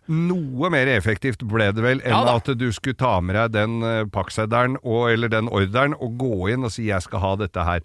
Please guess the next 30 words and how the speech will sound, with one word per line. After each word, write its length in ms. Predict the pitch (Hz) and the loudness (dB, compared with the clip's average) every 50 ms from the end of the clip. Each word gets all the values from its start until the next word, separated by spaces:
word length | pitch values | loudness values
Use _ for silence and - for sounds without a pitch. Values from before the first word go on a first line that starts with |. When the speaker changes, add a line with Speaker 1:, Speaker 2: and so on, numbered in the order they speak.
| - - - | -8 -10 -8
Speaker 2:
Ja. 220 | - 123 117 110 - | -6 -6 -6 -6 -4
Speaker 1:
Og 120 | 127 110 104 | -4 0 2
da 140 | 120 151 214 | 4 4 4
var 120 | 226 202 147 | 4 4 2
det 60 | 123 | 2
jo 20 | - | 0
ikke 160 | - 120 117 | -2 -2 -2
noe 80 | 123 117 | -2 -4
snakk 380 | - - 104 90 82 - - 95 | -4 -2 -2 -2 -2 -2 -2 -2
om 80 | 107 139 170 | 0 0 0
å, 60 | 165 - - - - - _ _ _ _ - | -2 -4 -8 -20 -20 -20 _ _ _ _ -8
uh, 240 | - 175 170 175 170 165 160 165 139 113 117 | -6 -4 -4 -4 -6 -8 -10 -10 -8 -2 0
be 220 | 123 110 110 123 120 | 2 4 4 4 4
han 300 | 104 110 104 101 107 101 - _ _ - | 2 0 0 -2 -4 -6 -8 _ _ -4
på 120 | - 117 | -2 0
lager 320 | 110 104 90 85 85 98 107 113 | 2 2 2 2 0 0 -2 -2
om 80 | 107 110 | -2 -2
å 60 | 110 104 | -2 -4
så 220 | - - 113 113 | -4 -4 -6 -4
hente 400 | 92 104 104 107 104 104 - - | -4 -2 -2 -2 -2 -4 -6 -8
dette 80 | 113 - 110 104 | -8 -4 -2 0
her, 140 | 123 156 147 | 0 0 -2
hvis 80 | 120 | -4
du 80 | - 123 | -6 -8
skal 140 | 110 - 117 92 | -8 -6 -4 -2
ha 80 | 104 104 | 0 -2
flere 320 | 98 - 110 95 95 98 98 | -2 -2 -2 -2 -2 -4 -4
ting, 220 | - 156 180 190 160 - - _ _ _ _ _ - | -2 -2 -4 -4 -6 -10 -16 _ _ _ _ _ -2
eh, 460 | 135 127 135 127 120 120 117 110 - - - - | 0 2 2 4 4 2 2 0 -2 -4 -8 -4
og 460 | 143 120 123 123 120 120 117 117 - | -2 0 0 2 2 0 0 -2 -2